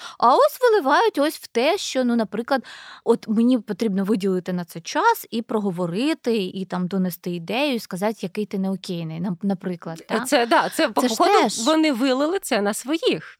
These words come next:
Speaker 2: Вони
Speaker 1: Так.
Speaker 2: зробили гірше своїм.
Speaker 1: Так.
Speaker 2: Тут чутливий момент,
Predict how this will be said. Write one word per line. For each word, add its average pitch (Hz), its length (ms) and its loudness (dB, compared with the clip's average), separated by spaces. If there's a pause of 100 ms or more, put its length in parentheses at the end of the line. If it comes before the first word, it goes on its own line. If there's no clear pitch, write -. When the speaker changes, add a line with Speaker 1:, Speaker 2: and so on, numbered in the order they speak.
(140)
Speaker 2:
Вони 320 220 4
Speaker 1:
Так. 254 100 6
Speaker 2:
зробили 226 360 0
гірше 208 340 -6
своїм. 262 500 -6
Speaker 1:
Так. 269 360 0 (360)
Speaker 2:
Тут 359 280 0
чутливий 254 480 -2
момент, 302 540 0